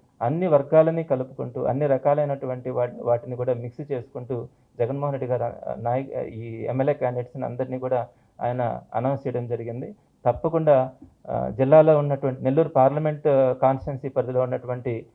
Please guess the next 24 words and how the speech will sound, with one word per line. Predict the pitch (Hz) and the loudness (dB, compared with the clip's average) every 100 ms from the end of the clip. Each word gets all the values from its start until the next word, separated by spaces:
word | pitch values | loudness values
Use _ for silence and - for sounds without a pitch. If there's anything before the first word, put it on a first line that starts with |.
| _ - | _ -4
ఏడు | 120 147 160 | 4 6 8
అసెంబ్లీ | 139 147 143 147 | 6 2 -2 -2
నియోజకవర్గాల్ని | 135 131 131 131 127 123 127 127 127 113 | 0 -4 -4 -2 -2 0 -2 0 -4 -4
గెలిపించుకోవడంతో | 117 135 131 131 127 120 123 | -6 -6 -8 -6 -4 -4 -2
పాటు | 135 135 175 127 _ _ _ | 0 -2 -2 -8 _ _ _
ప్రధానంగా | 131 143 160 | -2 0 0
నెల్లూరు | 143 135 143 165 160 135 131 | 2 2 2 2 2 2 0
నగరంలో | 123 139 156 147 139 | 0 2 0 0 0
ఉన్నటువంటి, | 127 120 123 117 117 127 117 - _ _ - | 0 -4 -6 -6 -4 -6 -6 -12 _ _ -6
ఆ, | 120 113 | -2 0
నగర | 120 135 160 | 2 4 4
నియోజకవర్గం, | 156 143 135 135 135 131 160 180 | 2 0 -2 -4 -4 -2 -4 -2
అలానే | 127 139 139 | 0 2 2
రూరల్ | 123 131 131 | 0 2 0
నియోజకవర్గం, | 127 120 120 117 117 117 113 - | 0 -4 -6 -6 -4 -6 -8 -8
ఈ | 127 | -4
రెండింటినీ | 123 135 151 156 156 | -2 -2 -4 -6 -4
కూడా | 147 139 123 - _ _ | 0 2 0 -4 _ _
ఒక | - | -8
మంచి | 110 117 127 | -6 -6 -4
మెజారిటీతో | 139 135 143 147 143 135 139 131 - | -4 2 4 2 -4 -2 0 -2 -4
అందుబాటులో | 117 135 139 139 135 | -4 0 2 0 -2
ఉండేటువంటి | 127 123 123 120 | -2 -4 -4 -8
వ్యక్తుల్ని | 117 113 - 131 131 127 | -8 -12 -8 -8 -6 -8